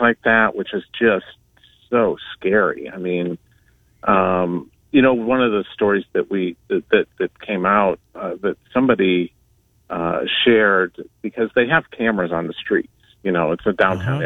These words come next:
Speaker 1: area.
Speaker 2: Yep.
Speaker 1: So there's, there's a video of it, and it looks like the dad, who has, uh,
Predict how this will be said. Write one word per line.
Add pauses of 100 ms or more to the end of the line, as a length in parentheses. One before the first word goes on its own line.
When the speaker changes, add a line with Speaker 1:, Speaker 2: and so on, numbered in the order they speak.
Speaker 1:
area.
Speaker 2:
Yep.
Speaker 1:
So
there's, (320)
there's
a
video
of
it, (680)
and (240)
it
looks (120)
like (440)
the
dad, (100)
who
has, (400)
uh,